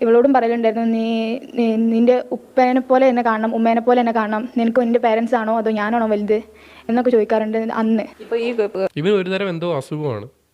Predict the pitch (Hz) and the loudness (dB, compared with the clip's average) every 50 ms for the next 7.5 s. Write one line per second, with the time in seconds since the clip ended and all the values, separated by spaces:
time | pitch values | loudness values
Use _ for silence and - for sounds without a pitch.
0 | _ _ _ - 135 160 165 151 143 143 156 143 131 127 131 127 123 123 113 110 | _ _ _ -4 -2 0 0 0 -2 -4 -4 -2 -2 -2 -2 -2 -4 -6 -6 -8
1 | 117 117 117 - 139 143 139 143 151 143 143 139 131 123 123 131 123 120 123 127 | -10 -10 -6 -4 -4 -4 -2 -4 -6 -6 -4 -6 -6 -6 -6 -6 -6 -6 -6 -6
2 | 123 127 123 - 139 135 135 147 143 135 - 143 135 143 151 156 151 143 143 139 | -6 -8 -10 -10 -10 -8 -8 -8 -8 -6 -6 -6 -4 -2 -2 -2 -2 -2 -2 -4
3 | 143 147 147 147 147 131 127 123 123 135 139 - 131 131 131 123 - _ - - | -4 -4 -4 -4 -4 -4 -4 -6 -8 -10 -8 -6 -6 -4 -6 -8 -12 _ -18 -12
4 | 139 139 131 139 143 151 147 139 131 135 131 131 131 135 135 123 131 123 123 127 | -8 -8 -8 -6 -6 -6 -6 -6 -6 -4 -2 -2 -2 -2 -2 -4 -4 -4 -2 -2
5 | 131 131 135 131 135 127 120 123 120 113 120 107 110 104 101 104 107 _ _ _ | -2 -4 -4 -4 -4 -4 -4 -4 -6 -6 -6 -6 -6 -6 -6 -8 -10 _ _ _
6 | _ _ _ _ _ _ _ _ - 131 135 143 143 139 151 143 147 143 135 131 | _ _ _ _ _ _ _ _ -4 0 0 2 2 2 2 0 2 0 0 -2
7 | 135 127 131 120 113 117 117 123 127 135 | -2 -4 -4 -4 -4 -4 -2 -4 -4 -4